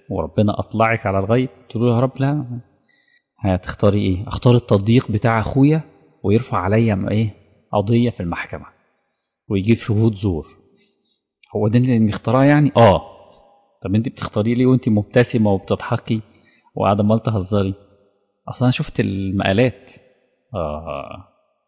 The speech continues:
الفرق بينك بعد ما ترى وتطلع والآن هي فكرة قوة ثقتك في ربك، بس قوة ثقتك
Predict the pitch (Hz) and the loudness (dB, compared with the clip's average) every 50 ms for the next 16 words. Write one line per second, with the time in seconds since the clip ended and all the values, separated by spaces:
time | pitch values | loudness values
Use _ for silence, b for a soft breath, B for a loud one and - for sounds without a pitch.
0 | _ 117 98 - - 139 147 170 170 - - 120 107 101 143 156 143 113 101 85 | _ -12 -12 -6 2 2 2 2 2 -2 -6 -6 0 2 4 4 4 2 0 -2
1 | - - _ - - - 120 104 127 135 131 123 117 110 104 101 101 98 - - | -4 -8 _ -16 -8 -8 0 2 4 4 4 4 4 4 4 4 4 4 4 4
2 | 123 120 101 82 80 80 92 - 92 95 - 92 - - - 113 104 98 82 78 | 4 4 4 2 2 -2 -6 -6 -6 -4 -4 -6 -8 -2 0 0 0 0 -2 -4
3 | - - 92 90 92 92 92 - 117 131 139 151 147 151 127 - - - _ _ | -6 -6 -4 -2 0 0 2 4 4 4 4 4 0 -4 -8 -12 -18 -20 _ _
4 | _ _ _ _ 110 104 98 - - 147 139 - 127 127 - - - - - 165 | _ _ _ _ -2 -2 0 0 0 -2 0 0 -2 -2 -4 -6 -2 2 4 4
5 | 175 160 143 131 - - 151 - - 143 127 - 117 - - - 113 107 110 98 | 4 4 2 0 0 -2 -2 0 0 -2 -2 -2 -4 -4 -4 -2 0 0 0 0
6 | 90 82 - - - - _ - - _ _ _ _ _ _ _ - - - _ | -2 -4 -6 -10 -16 -16 _ -20 -20 _ _ _ _ _ _ _ -12 -12 -12 _
7 | _ - _ _ _ _ _ _ _ _ _ - 156 170 156 143 - - - 151 | _ -20 _ _ _ _ _ _ _ _ _ 6 6 6 6 4 2 0 0 0
8 | 160 - - 147 147 160 151 - - - - | 0 2 0 0 0 0 -2 -4 -8 -16 -20